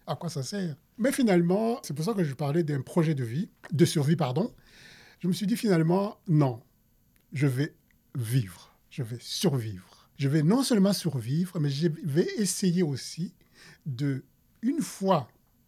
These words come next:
que le génocide sera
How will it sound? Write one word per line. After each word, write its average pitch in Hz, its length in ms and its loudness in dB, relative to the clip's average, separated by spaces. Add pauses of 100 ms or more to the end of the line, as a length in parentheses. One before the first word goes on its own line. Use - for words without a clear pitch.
que 151 100 -2
le 139 120 4
génocide 156 800 4 (800)
sera 165 680 0